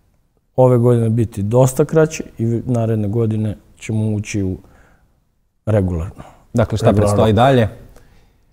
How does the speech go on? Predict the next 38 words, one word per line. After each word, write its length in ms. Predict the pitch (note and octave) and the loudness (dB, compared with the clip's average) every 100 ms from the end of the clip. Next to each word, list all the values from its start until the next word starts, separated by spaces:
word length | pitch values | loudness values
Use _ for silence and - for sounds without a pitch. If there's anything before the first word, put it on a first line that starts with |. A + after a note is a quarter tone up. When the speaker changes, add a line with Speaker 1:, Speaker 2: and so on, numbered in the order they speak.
| _ _ _ | _ _ _
Speaker 2:
Eto, 260 | - G2 - - - - | -10 -8 -10 -16 -20 -12
potpisivanje, 560 | - - B2 D#3 D3+ C#3+ | -4 0 2 4 4 4
Speaker 1:
Potpis-, 80 | B2+ | 2
Speaker 2:
potpisivanje 540 | C#3 C3+ D3+ C#3+ C3 | 2 2 4 4 6
Speaker 1:
ide 160 | C3 D#3 | 6 6
Speaker 2:
ugovora, 380 | D#3 C#3 B2+ B2 | 6 6 6 4
Speaker 1:
odluke, 340 | D#3+ D3 C3 A#2+ | 4 4 6 4
Speaker 2:
šta 80 | A2 | 4
dalje? 100 | G#2+ | 4
Speaker 1:
plaćanje, 600 | B2+ C#3 - C#3 B2+ A#2 - | 4 4 4 4 4 2 -4
potpisivanje 500 | A2 G#2+ - A#2+ B2 | -8 -6 -2 2 4
ugovora, 480 | C#3 B2 A#2+ A2+ A2 - - _ _ _ | 4 4 4 4 0 -6 -20 _ _ _
program 520 | - A#2 A#2+ A#2+ G#2+ - _ _ _ _ _ | 0 2 4 2 0 -4 _ _ _ _ _
za 180 | A2 A2+ | -2 0
dve 160 | A2 G#2 | 0 -2
hiljade 240 | A2+ G2+ | -2 -2
dvadeset 180 | G2 G#2+ | 0 2
drugu. 40 | |
Speaker 2:
Onda 120 | A#2+ A#2 | 4 4
ide 100 | A#2 | 4
pravo 280 | C3+ C3+ | 4 4
prečeg 300 | B2 G#2+ G#2+ | 4 2 0
zakupa, 320 | G2+ A#2 C3 A#2+ | 2 2 2 2
Speaker 1:
Pravo 120 | G#2+ | 2
Speaker 2:
je 60 | |
li 80 | F2+ | 2
tako? 120 | A#2 | 0
Speaker 1:
prečeg 140 | A#2 F#2+ | 0 0
zakupa, 520 | A2+ A#2+ - G2+ F#2 - _ _ _ - | 2 2 0 -8 -8 -10 _ _ _ -2
Speaker 2:
Pa 100 | G2+ | 0
sve 200 | A2+ G#2 | 2 2
nanovo. 320 | F#2 E2 D2+ | 2 0 -2
Speaker 1:
stočarima, 340 | A2 G2+ F#2+ | -4 -6 -6
infrastruktura, 600 | G#2 F#2 D#2 - A#2 A2 | -6 -8 -12 -4 -2 -2
pa 200 | F#2+ F#2+ - | -4 -8 -12
opet 300 | - G2+ F2 | -10 -8 -8
prvi 180 | - E2 | -12 -14
krug. 180 | - - | -14 -20